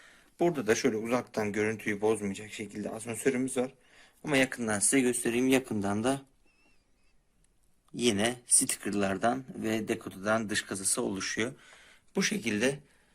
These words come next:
şu orta kısmımızda yine bir Türk bayrağımız var. Sticker kendisi. Onun haricinde bu sağ tarafta da,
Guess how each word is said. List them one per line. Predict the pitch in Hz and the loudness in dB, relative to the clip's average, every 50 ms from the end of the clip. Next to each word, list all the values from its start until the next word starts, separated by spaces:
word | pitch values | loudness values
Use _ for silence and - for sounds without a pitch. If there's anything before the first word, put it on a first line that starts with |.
| _ _ _ _ _ _ _ _ _ _ _ - | _ _ _ _ _ _ _ _ _ _ _ -4
şu | - - 175 | 0 2 4
orta | 160 151 151 156 - 165 | 6 4 4 2 0 -2
kısmımızda | - - - - - 147 143 143 139 127 120 135 135 139 135 110 - | 2 4 4 4 4 2 2 2 0 4 6 6 6 6 4 0 -4
yine | - 123 123 131 123 120 117 | -2 0 2 2 2 2 0
bir | 117 | -2
Türk | 113 - - 131 - - | -6 -8 -10 -6 -2 0
bayrağımız | 117 113 107 113 113 110 107 107 104 | 2 2 2 2 0 0 -2 -2 0
var. | 120 123 127 - - - - - - - _ _ _ _ _ _ _ _ _ _ _ _ _ _ - - - - - - - | 0 0 0 -2 -8 -14 -18 -20 -20 -20 _ _ _ _ _ _ _ _ _ _ _ _ _ _ -20 -20 -12 -12 -10 -8 -4
Sticker | - - - 156 - - - - 98 - | -2 -2 -2 -2 -4 -4 -4 -4 -4 -2
kendisi. | - 110 110 110 104 101 101 - 135 139 135 131 - - - | -2 -2 0 0 -2 -4 -2 -2 0 -2 -2 -4 -8 -8 -6
Onun | 131 131 127 123 | -4 -2 -2 0
haricinde | 117 113 110 107 101 101 107 107 104 101 | 0 0 0 0 0 -2 -2 -4 -4 -4
bu | - | -4
sağ | - - - 131 123 120 | -6 -4 -2 -2 -2 -2
tarafta | - - 107 101 98 101 - - 107 101 | -2 -4 -4 -4 -4 -6 -6 -4 -2 0
da, | 113 135 143 147 | 0 -2 -2 -4